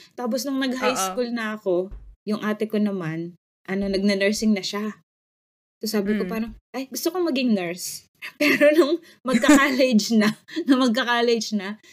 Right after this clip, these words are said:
Speaker 1: nag-business ad ako. <laughs>
Speaker 2: Oo.
Speaker 1: Ay, actually,
Speaker 2: Tapos, anong ginawa mo
Speaker 1: accountancy.
Speaker 2: after?
Speaker 1: Accountancy
Speaker 2: Accountancy.
Speaker 1: muna. Oo, naka one year at saka,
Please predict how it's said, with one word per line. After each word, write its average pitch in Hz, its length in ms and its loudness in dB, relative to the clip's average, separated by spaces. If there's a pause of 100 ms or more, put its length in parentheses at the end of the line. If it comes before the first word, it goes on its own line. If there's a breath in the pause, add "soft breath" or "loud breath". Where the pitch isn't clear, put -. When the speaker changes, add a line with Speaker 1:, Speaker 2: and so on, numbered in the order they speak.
(160 soft breath)
Speaker 1:
nag-business 233 640 -2
ad 180 320 -4
ako. 160 320 -10 (400)
<laughs> - 320 -4 (320)
Speaker 2:
Oo. 208 240 0 (720 loud breath)
Speaker 1:
Ay, 320 80 8
actually, 320 320 4
Speaker 2:
Tapos, 294 80 4
anong 311 160 4
ginawa 320 240 6
mo - 80 4
Speaker 1:
accountancy. 339 160 10
Speaker 2:
after? 220 280 0 (600 loud breath)
Speaker 1:
Accountancy 330 400 0
Speaker 2:
Accountancy. 254 480 4
Speaker 1:
muna. 269 240 4 (640)
Oo, 240 200 0 (120)
naka 233 320 -8
one 226 400 0
year 214 240 2
at 185 160 -8
saka, 190 560 -12